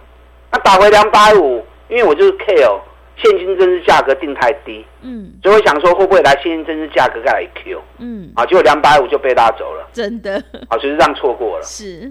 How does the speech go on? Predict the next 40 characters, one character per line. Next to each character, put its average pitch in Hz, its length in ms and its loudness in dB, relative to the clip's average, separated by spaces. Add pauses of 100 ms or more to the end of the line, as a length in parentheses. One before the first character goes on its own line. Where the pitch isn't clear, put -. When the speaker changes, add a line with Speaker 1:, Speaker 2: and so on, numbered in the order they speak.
Speaker 1:
啊， - 100 -4
错 285 100 4
过 269 120 4
就 262 80 2
错 254 220 2
过 240 200 4
了， 185 100 6
无 202 120 4
所 143 200 2
谓。 175 380 4
Speaker 2:
嗯。 269 540 -18 (260)
Speaker 1:
反 170 180 2
正 247 100 4 (300)
上 226 160 2
市 233 160 -2
柜 220 180 4
一 214 40 2
千 208 180 0
七 180 140 -6
百 151 180 2
家， 165 220 2 (540)
啊， 131 180 0
一 202 80 0
千 214 180 4
七 214 120 -4
百 185 180 4
五 147 140 -2
十 139 160 -16
家， 160 240 2 (960)
你 202 120 2
也 226 100 4
不 240 120 -2
可 160 140 0
能 160 140 2
每 135 120 -2
一 143 40 -2
次 156 140 -14
都 151 220 2
一 123 80 -16
定 131 260 -8